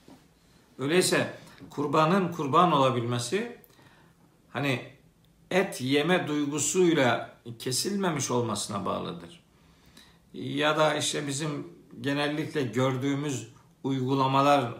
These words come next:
e, için söylüyorum. Böyle belli bir süreliğine et ihtiyacını sanki bir anda toptan almış ve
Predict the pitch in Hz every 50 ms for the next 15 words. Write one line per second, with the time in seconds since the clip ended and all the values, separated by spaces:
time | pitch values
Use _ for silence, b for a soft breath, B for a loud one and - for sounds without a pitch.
0 | - - _ - 113 110 110 117 117 113 123 123 123 - 143 151 170 170 - 175
1 | 165 139 123 120 117 123 147 170 - - - _ _ _ _ _ _ _ _ _
2 | _ _ _ _ _ _ _ _ b b b b b b b b b b b b
3 | b b b b b b b _ _ - - - 127 135 135 127 127 160 170 170
4 | 175 170 - - - 151 151 156 165 175 180 185 175 160 - - - - 131 -
5 | 175 175 - - 175 170 165 160 151 151 151 147 143 143 156 175 185 196 - -
6 | 190 196 190 - 165 165 143 - - 160 151 143 143 139 127 143 143 143 139 135
7 | - - 202 202 180 170 - 143 160 190 214 - - b b b b b b b
8 | _ _ - 131 180 214 196 165 127 135 135 123 113 104 104 98 - - - -
9 | 131 127 - - - 170 175 170 - - - 120 117 117 131 185 208 208 - -
10 | - - b b b b b b b b b b - 131 127 131 147 139 131